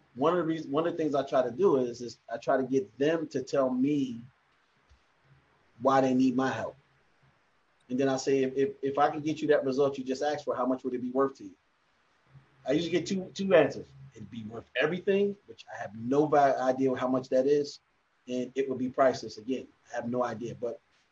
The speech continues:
in, I know in their brain, if I could get them that result that they're dreaming of having, they'd be willing to pay anything. That's basically what that means to me. So by doing that in the beginning of the call, now I'm not gonna have to worry about it at the end of the call, because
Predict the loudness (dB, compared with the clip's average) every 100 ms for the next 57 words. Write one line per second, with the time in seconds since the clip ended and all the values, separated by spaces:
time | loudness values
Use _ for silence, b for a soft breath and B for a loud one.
0 | -8 -6 -4 0 4 6 6 4 4 2
1 | 0 -2 -8 _ _ -6 -2 0 -2 -4
2 | -4 -2 -2 -2 -2 -2 0 0 0 -2
3 | 0 2 2 0 -2 -2 -2 -6 -12 _
4 | _ _ _ _ _ _ _ _ _ _
5 | -2 0 2 2 4 2 2 -2 -4 -6
6 | -10 -14 -16 -10 -10 -2 0 0 -2 -6
7 | -4 -4 -4 -6 -8 -14 -14 _ _ _
8 | _ _ -6 4 6 6 2 -6 _ _
9 | _ _ _ _ _ -8 -2 2 4 2
10 | 2 -2 -2 2 4 4 4 2 -2 -4
11 | -2 -2 2 4 4 2 0 0 0 0
12 | 2 2 2 2 0 -4 -6 -4 -2 -4
13 | -8 -20 _ _ -16 -2 0 2 0 -10